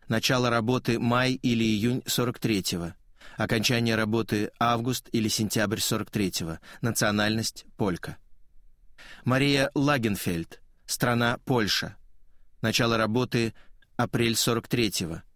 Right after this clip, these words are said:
Окончание работы август сорок третьего. Национальность полька. Хильда Грюнбаум,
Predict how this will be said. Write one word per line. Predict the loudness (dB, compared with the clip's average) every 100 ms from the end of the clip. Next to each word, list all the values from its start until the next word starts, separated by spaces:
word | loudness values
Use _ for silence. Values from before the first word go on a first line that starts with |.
| -20 -10
Окончание | -4 0 2 2 2 2
работы | 2 2 0 -2 2
август | 2 2 -2 -6 -10
сорок | -4 -4 -2
третьего. | -4 -2 -4 -6 -8 -16 -20 -6
Национальность | -2 2 2 4 2 0 -2 -6 -14 -4
полька. | 0 0 -2 -10 -14 -20 -20 -20 -20 -20 -20 -20 -20 -20 -8
Хильда | 0 2 4 2 2
Грюнбаум, | 0 2 2 2 2 2 -2